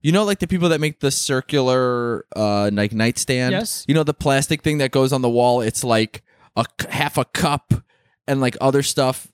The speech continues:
Speaker 2: Yes.
Speaker 1: So it looked,
Speaker 2: Yes.
Speaker 1: it looked like that unit 'cause it was
Speaker 2: Oh.
Speaker 1: a T V. It was a plastic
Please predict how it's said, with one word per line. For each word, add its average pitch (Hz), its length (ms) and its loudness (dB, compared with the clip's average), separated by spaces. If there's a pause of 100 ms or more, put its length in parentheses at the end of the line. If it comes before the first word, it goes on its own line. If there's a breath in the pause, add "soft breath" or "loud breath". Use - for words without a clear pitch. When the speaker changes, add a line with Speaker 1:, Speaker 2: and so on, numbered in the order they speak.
(120)
Speaker 2:
Yes. 247 320 0
Speaker 1:
So 156 240 2
it 151 120 2
looked, 160 240 0
Speaker 2:
Yes. 214 320 2
Speaker 1:
it 151 200 4
looked 180 200 2
like 139 180 0
that 139 300 2
unit 120 260 0
'cause 139 140 0
it 147 60 2
was 131 140 4
Speaker 2:
Oh. 480 180 0
Speaker 1:
a 226 100 4
T 220 160 4
V. 208 340 0 (440 soft breath)
It 160 40 -4
was 156 120 4
a 143 40 -2
plastic 220 640 -4